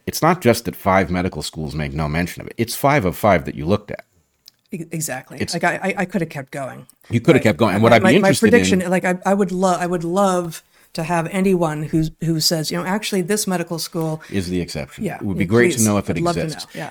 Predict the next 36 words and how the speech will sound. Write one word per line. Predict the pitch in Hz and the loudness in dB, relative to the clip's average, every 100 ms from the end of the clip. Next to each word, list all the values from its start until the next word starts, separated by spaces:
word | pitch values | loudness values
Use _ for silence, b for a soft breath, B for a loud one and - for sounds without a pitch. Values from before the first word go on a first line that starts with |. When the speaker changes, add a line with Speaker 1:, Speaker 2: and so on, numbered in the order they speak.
| - - | -10 2
Speaker 2:
Yeah. | 123 - | 2 4
Speaker 1:
I, | 135 | 4
I've | |
been | 123 110 | 4 0
saying | - 104 98 | 2 2 2
for | 92 | 0
I | 104 | 0
don't | 104 | 0
know | 95 | -2
how | 76 87 | -2 -2
long, | 87 67 50 50 - | -2 -4 -6 -12 -4
decades, | - 107 80 62 57 - - | -2 -2 -4 -6 -8 -12 -14
that, | 80 90 80 - _ | -4 0 -2 -4 _
um, | 87 76 76 69 69 65 _ - | -6 -4 -4 -6 -8 -10 _ -8
med-, | 82 101 117 - | -2 0 0 -4
that | 85 | -6
medicine | 82 110 143 143 | -2 -2 0 -2
is | 139 85 | -4 -4
still | - - 120 135 | -8 0 0 0
taught | - 92 85 | 0 -2 0
as | 80 - | -4 -10
if | - | -4
Darwin | 87 85 85 | 0 0 0
had | 78 73 | -4 -4
never | 82 80 78 | -2 -2 -6
published. | - 65 - - - | -8 -10 -10 -18 -14
Speaker 2:
Ex-, | 165 - - | -10 -8 -8
Speaker 1:
Okay? | 180 170 | -2 -2
Speaker 2:
you | |
have, | 160 143 139 | -2 -6 -8
yes. | 165 147 - - | -8 -6 -8 -2
Speaker 1:
Um, | 196 190 180 | 0 0 0
Speaker 2:
Exactly. | 160 160 160 165 156 | -4 -6 -6 -10 -6
Speaker 1:
and | 196 214 | -2 2
so | - 110 | 4 4
anyway, | 180 131 82 | 4 4 2